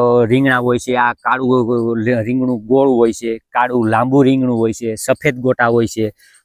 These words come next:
પછી બીજા કોઈ અલગ અલગ આપણે વેરાયટી જે કંઈ પસંદ આવતી હોય એક છોડની અંદર તમે બધી ભેગી પણ કરી શકો. તો તેમનો પણ આપણે એક વીડિયો બનાવશું.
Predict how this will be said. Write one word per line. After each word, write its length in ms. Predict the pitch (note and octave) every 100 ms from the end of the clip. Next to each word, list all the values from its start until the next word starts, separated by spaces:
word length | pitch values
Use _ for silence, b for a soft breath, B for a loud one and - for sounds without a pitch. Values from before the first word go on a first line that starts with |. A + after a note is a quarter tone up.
| -
પછી 240 | - C3+
બીજા 340 | A#2 B2+ C3+ C3
કોઈ 600 | C3+ C3+ C3 C3 C3 B2 B2+
અલગ 280 | B2+ C3
અલગ 420 | C3 B2+ A#2+ B2 - B B B B B2
આપણે 600 | B2 B2+ B2 A#2+ A2+ A2
વેરાયટી 440 | B2+ C3 A#2 A#2+
જે 140 | A#2+
કંઈ 120 | B2 A#2
પસંદ 340 | B2+ C3 B2
આવતી 240 | B2+ -
હોય 180 | B2+ A#2 -
એક 220 | D3+ F3
છોડની 400 | - D#3+ D3 C#3+
અંદર 200 | C#3+ D3
તમે 240 | D3 C#3+
બધી 260 | B2+ B2 C3
ભેગી 360 | - A#2+ C3+ C3
પણ 160 | B2+
કરી 240 | - A#2+ G#2+
શકો. 360 | A#2 - D3
તો 120 | C#3
તેમનો 360 | C3 C#3 D3 D3
પણ 160 | D3 C3+
આપણે 320 | C3+ C#3 C#3
એક 120 | A2
વીડિયો 300 | A#2 C3 B2+
બનાવશું. 480 | B2 B2+ B2 D3